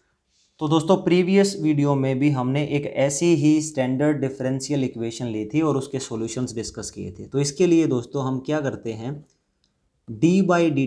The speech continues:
T को आप कैपिटल D से रिप्लेस कर देते हैं और उसके बाद इस इक्वेशंस को हम ये लिख सकते हैं, that is D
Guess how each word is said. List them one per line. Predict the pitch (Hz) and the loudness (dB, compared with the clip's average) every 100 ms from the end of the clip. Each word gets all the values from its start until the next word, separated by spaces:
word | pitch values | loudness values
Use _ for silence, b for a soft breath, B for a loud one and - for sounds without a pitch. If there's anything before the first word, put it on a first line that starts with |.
| - | -2
T | 131 | -4
को | 120 110 135 147 _ _ - | -2 -4 -6 -10 _ _ -8
आप | 123 - - | -6 -6 -8
कैपिटल | 131 135 143 139 | -4 -2 -2 0
D | 131 143 | 0 0
से | 147 | -2
रिप्लेस | 127 123 113 110 | -2 -2 -6 -6
कर | 107 | -8
देते | 95 98 110 | -10 -10 -8
हैं | 120 147 151 | -4 -4 -6
और | 127 127 | -4 -4
उसके | 131 - 160 | -4 -2 0
बाद | 135 127 131 151 | 2 2 0 0
इस | 165 151 | 0 0
इक्वेशंस | 135 117 113 113 101 | -2 -4 -6 -10 -10
को | 120 | -10
हम | 117 127 | -6 -4
ये | 123 131 | -2 0
लिख | 113 | -2
सकते | - 101 98 | -6 -12 -12
हैं, | 107 123 127 | -10 -6 -4
that | 117 135 | -2 0
is | 190 196 - _ _ _ _ _ _ _ _ _ _ 117 | 0 -2 -10 _ _ _ _ _ _ _ _ _ _ -12
D | 101 175 | 0 2